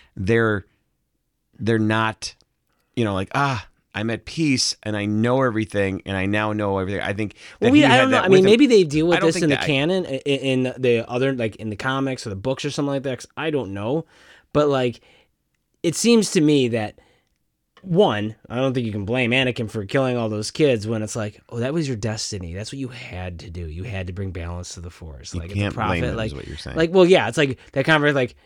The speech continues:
Speaker 2: "You have free will, but I know what's gonna happen to you." It's like, how is that free will if you know what's gonna happen? Like, that doesn't make any sense.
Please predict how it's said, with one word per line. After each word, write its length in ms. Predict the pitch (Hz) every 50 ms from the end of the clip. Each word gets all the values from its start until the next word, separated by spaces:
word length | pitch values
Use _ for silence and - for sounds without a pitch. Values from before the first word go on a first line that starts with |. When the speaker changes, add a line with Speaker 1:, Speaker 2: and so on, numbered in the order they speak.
| _ _
Speaker 2:
"You 120 | - 151 165
have 120 | 160 147
free 220 | - - 156 151
will, 300 | 143 143 143 123 104 95 - _ _ _ -
but 120 | - 95
I 40 | 98
know 120 | 101 139
what's 160 | 180 - - -
gonna 140 | 170 151
happen 280 | 139 139 139 143 - 104
to 60 | 90 82
you." 80 | 80
It's 100 | 90 107
like, 120 | 135 143 151
how 120 | 170 226
is 80 | 294 254
that 140 | 339 311
free 140 | - 330 339
will 160 | 311 339 349
if 100 | 349 233
you 80 | 165 113
know 100 | 107 123
what's 160 | 160 - -
gonna 180 | - 208 202 190
happen? 380 | 180 214 247 240 - 120 85
Like, 140 | 87 95 110
that 140 | 113 127 127
doesn't 180 | 139 127 139 135
make 160 | 127 120 127
any 160 | 123 113 110
sense. 320 | 107 - 151 123 92 -